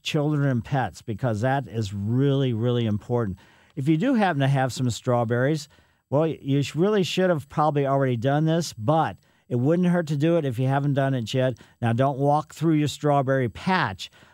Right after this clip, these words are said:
but from a distance, you can throw some straw on 'em. And the straw will, again, we don't know how long this weather is gonna last,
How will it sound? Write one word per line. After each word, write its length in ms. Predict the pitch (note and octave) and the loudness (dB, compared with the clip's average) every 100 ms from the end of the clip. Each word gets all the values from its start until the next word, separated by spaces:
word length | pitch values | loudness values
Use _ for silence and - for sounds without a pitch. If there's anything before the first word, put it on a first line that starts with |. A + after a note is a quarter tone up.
| _ | _
but 120 | C3 | -2
from 220 | A#2+ C#3+ C#3 | 0 0 0
a 60 | |
distance, 580 | A#2 F3 G3+ - C#3+ - | 2 0 0 0 -2 0
you 100 | C#3+ | -2
can 160 | C#3+ C3 | -2 -2
throw 220 | C#3 C#3 | 0 0
some 240 | - C#3 | 0 -2
straw 540 | A2 - D3 D#3 D#3+ A#2+ | -4 -2 0 2 0 0
on 200 | A2 G2+ | 0 0
'em. 120 | G2 | -2
And 100 | G#2+ | -2
the 80 | G#2 | -4
straw 340 | - B2+ C#3+ | -2 0 2
will, 140 | D#3+ | 0
again, 720 | C3 F#2+ A2+ C3 D#3 D#3+ A2+ | -2 -4 -6 -2 0 2 0
we 160 | G#2+ A#2+ | 0 -2
don't 260 | A#2+ D#3 D#3+ | 0 0 0
know 160 | D3+ | 0
how 220 | C#3+ D3 | 2 2
long 320 | C#3+ C#3 C#3 C3+ | 2 2 2 0
this 180 | B2 | -2
weather 460 | A#2+ A#2 C3 C#3+ C3 | -4 0 0 2 0
is 120 | B2 | -2
gonna 240 | - A#2+ A2 | -2 -2 0
last, 540 | A#2+ C3 C3+ - - | 0 2 0 -2 -10